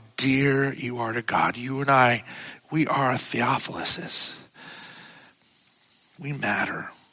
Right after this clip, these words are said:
And we're here to tell others the same. And our lives, our missions of our lives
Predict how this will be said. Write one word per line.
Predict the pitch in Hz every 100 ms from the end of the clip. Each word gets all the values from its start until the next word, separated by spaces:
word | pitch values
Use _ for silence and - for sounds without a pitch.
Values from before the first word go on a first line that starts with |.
| _ _ _ _ - - - _
And | 139 131
we're | 123
here | 123 - 170
to | 151
tell | - 139 123
others | 123 123 117 -
the |
same. | - - 160 156 117 - _ _ - - - - - - - -
And | 131
our | 117 113
lives, | 127 135 151 135 107 - - - - - - -
our | 123
missions | 123 156 165 180 139 113 - - - _ - - - - - - _ -
of | - 170
our | 156 113
lives | 98 95 - - -